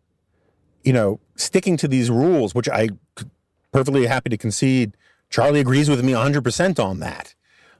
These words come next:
Um, but sticking to these rules is important. Um, uh, part of that point is, is that you ha-, you can't be, you can't risk,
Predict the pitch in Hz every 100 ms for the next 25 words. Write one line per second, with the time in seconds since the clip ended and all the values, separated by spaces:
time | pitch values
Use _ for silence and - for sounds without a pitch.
0 | - 127 120 110 110 110 127 - _ -
1 | - 185 175 156 143 135 139 190 180 147
2 | 143 113 117 - 196 208 104 101 - _
3 | _ _ _ - 131 127 123 120 113 110
4 | 117 _ _ _ _ _ 127 120 107 -
5 | - _ _ - - 233 226 165 147 -
6 | - 254 269 135 - 143 143 143 147 147
7 | 151 _ _ _ _ _ _ _ - 151
8 | 165 208 - 156 - 220 208 185 180 175
9 | - _ _ _ _ - 170 220 220 -
10 | _ _ _ _ _ _ - 180 185 170
11 | 139 180 196 - -